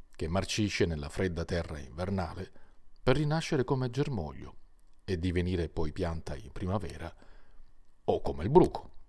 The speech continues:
che muore in tale forma e affronta l'esperienza dell'importanza della crisalide prima di divenire farfalla e finalmente librarsi in volo nell'aria.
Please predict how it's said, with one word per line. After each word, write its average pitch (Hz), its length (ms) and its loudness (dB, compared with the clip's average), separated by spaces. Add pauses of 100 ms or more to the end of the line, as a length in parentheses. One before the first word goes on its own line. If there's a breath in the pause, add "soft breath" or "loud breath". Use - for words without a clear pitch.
(140)
che - 120 -6
muore 92 400 4
in 78 120 0
tale 90 240 0
forma 98 380 -2
e 90 80 -2
affronta 85 400 -4
l'esperienza 82 720 -2
dell'importanza 76 920 -6
della 76 240 -8
crisalide 82 680 -4 (640 loud breath)
prima 147 260 6
di 135 140 2
divenire 113 440 0
farfalla - 640 -6 (1040)
e - 60 0
finalmente 78 720 -4 (200)
librarsi - 640 -2 (320)
in 80 160 -4
volo 73 300 -4
nell'aria. 87 560 -4